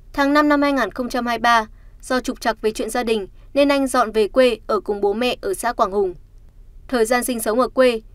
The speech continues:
nhiều lần đi qua khu vực ngã ba giao nhau giữa quốc lộ bốn mươi bảy với đường vào khu công nghiệp Lễ Môn. Anh Hải thấy thường xuyên xảy ra tai nạn và ùn tắc giao thông nên anh tự nguyện ra đường để điều tiết giao thông vào mỗi lúc công nhân tan ca.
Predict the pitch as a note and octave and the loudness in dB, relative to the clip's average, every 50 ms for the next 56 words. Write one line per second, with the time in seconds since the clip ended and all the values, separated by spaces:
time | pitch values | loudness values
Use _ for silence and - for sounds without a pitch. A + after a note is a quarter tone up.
0 | - - - C#4+ D4 C#4+ C#4+ C#4 C4 B3+ D4 C#4+ - C#4 C4+ - C#4 A#3 A3+ G#3+ | -20 -10 0 2 4 6 6 6 6 4 0 2 2 2 2 2 -2 -2 -2 -4
1 | - - G#3+ A#3 A3+ A3 B3 B3 A#3 A3+ B3 A#3 A3+ A3+ A#3+ A#3+ A#3 A3 G3+ - | -4 -2 -2 -4 -2 2 2 2 2 2 2 0 0 0 0 0 0 0 -2 -6
2 | - - - C4 B3+ - C#4+ C4+ C4 A#3+ F#3+ G#3+ G#3 A3+ B3 C4+ A#3+ B3 A#3+ G#3+ | -12 -4 -2 -2 0 0 -2 -2 0 -2 0 0 0 0 0 0 0 2 2 2
3 | F#3+ F3 - - - - - - - B3+ C#4+ C#4 B3 A3 A3 G#3 - C4 A#3+ - | 2 0 -4 -10 -18 -12 -4 -2 0 2 2 2 2 2 2 2 2 -2 -4 -4
4 | B3 A#3+ A3+ A3 G3 - G#3+ A3 A#3 B3+ C4 B3 A3 - - - - - - - | -4 -4 -4 -4 -4 -2 -2 -2 2 4 4 2 2 0 -6 -16 -20 -20 -20 -20
5 | - - - - - - - - - B3+ B3 B3 A#3 G3+ F#3+ - A3 G#3+ A3+ - | -20 -20 -20 -20 -20 -20 -6 -4 -2 0 2 2 2 2 2 0 -2 -2 -2 -2
6 | - C4+ A#3+ A3+ A3 - C#4+ C4+ C4 B3 G3+ - A3+ A#3 A3+ A#3 A3+ A3+ A#3 A3 | -2 -2 -2 -2 -2 -2 -2 -2 0 -2 -2 0 -2 -2 -2 -2 -2 0 0 -2
7 | F#3+ - - - - - - - B3+ - C4+ B3+ A#3+ - D4+ D4 C#4 - C4+ C4 | -2 -4 -8 -16 -20 -10 -4 -2 0 0 0 0 0 0 -2 -2 0 0 -2 -2
8 | B3+ C4+ C4 B3+ A3+ A3 - - - - - - - D4 C#4+ C#4+ C#4 C#4 C4+ - | 0 0 0 0 -2 -4 -12 -20 -20 -20 -12 -2 2 2 4 4 2 0 0 -2
9 | C4+ A#3 A3+ A#3+ A#3+ - - - B3 A#3 A3+ A3+ A3 G#3+ F#3 - G3+ G3+ F#3+ G3+ | -4 -4 -2 -4 -4 -4 -4 -2 -2 0 2 2 0 0 0 -2 -2 -4 -2 0
10 | A3+ G#3+ G#3+ - D4 D4 - C4+ B3+ - C#4 C4 C4 A#3 A3 - - - - - | 0 0 0 0 -2 -2 -2 -4 -4 0 0 0 0 0 -2 -8 -18 -20 -6 0
11 | C4 B3+ A#3+ A#3+ B3+ C4+ C#4+ D#4+ D#4+ - - C4+ B3+ A#3+ B3 A3+ A3 - G#3+ G3+ | 2 2 4 4 2 2 2 0 0 0 -2 -2 0 0 -2 -4 -2 -2 -4 -4
12 | G3+ - G#3+ G#3+ G3+ | -2 -2 -2 0 -2